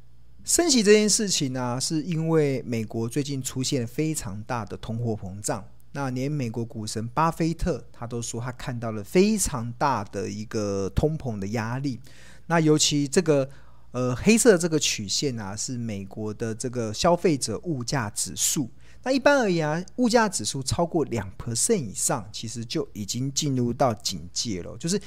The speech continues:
一般的国家大概允许一家，一个国家，它每一年的通货膨胀大概两趴是可以接受的范围，超过了，那就会可能导致比较不好的结果。什么叫不好的结果？就是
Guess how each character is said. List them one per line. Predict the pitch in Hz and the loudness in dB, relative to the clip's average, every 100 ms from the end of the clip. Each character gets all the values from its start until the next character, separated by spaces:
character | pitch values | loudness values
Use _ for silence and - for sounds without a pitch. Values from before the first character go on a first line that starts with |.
| - | -6
一 | 226 | -6
般 | 196 214 208 208 | 6 6 6 2
的 | 175 135 | 2 2
国 | 127 123 | 2 0
家 | 127 147 | 2 0
大 | 170 | 2
概 | 170 - | 2 0
允 | 113 143 | 0 2
许 | 202 - 120 | 4 4 2
一 | 117 | 0
家， | 143 135 156 - | 0 2 0 -2
一 | 180 | 0
个 | 147 | 0
国 | 127 120 | 2 2
家， | 120 139 | 4 2
它 | 139 175 - | 2 -2 -2
每 | 135 | -2
一 | 131 214 | 2 4
年 | 220 147 131 | 4 4 2
的 | 135 | 0
通 | 123 160 | 2 2
货 | 175 | 4
膨 | 156 123 120 | 4 2 -2
胀 | 131 | 0
大 | 139 | 0
概 | 139 | 2
两 | 123 90 | 0 -2
趴 | 92 - 135 143 - - | -2 2 2 2 -8 -8
是 | - | -4
可 | - | -2
以 | 117 | -2
接 | 98 120 | 0 -2
受 | 127 127 | 0 0
的 | 110 | -2
范 | - 117 95 | -2 -2 -2
围， | 80 - - - - - - - - - | -10 -14 -16 -16 -16 -16 -16 -16 -14 4
超 | 214 | 8
过 | 247 277 208 | 8 12 12
了， | 139 - - - - | 12 4 -10 -16 -12
那 | 143 | -6
就 | 143 151 | 2 6
会 | 139 | 6
可 | - | 4
能 | 101 107 - | -4 -6 -4
导 | - 90 | -2 0
致 | 92 - 135 113 110 - - - | 0 -2 -2 -4 -8 -14 -16 -6
比 | - | -2
较 | 143 | 2
不 | 139 - 165 | 2 2 2
好 | 107 | 2
的 | 90 | -4
结 | 95 101 | -4 -4
果。 | - | -4
什 | - 123 | -6 4
么 | |
叫 | 170 | 4
不 | 175 180 | 4 2
好 | 120 | 0
的 | 104 | 0
结 | - 190 117 | -2 -2 -4
果？ | - - | -4 -6
就 | 143 | -4
是 | 151 | -4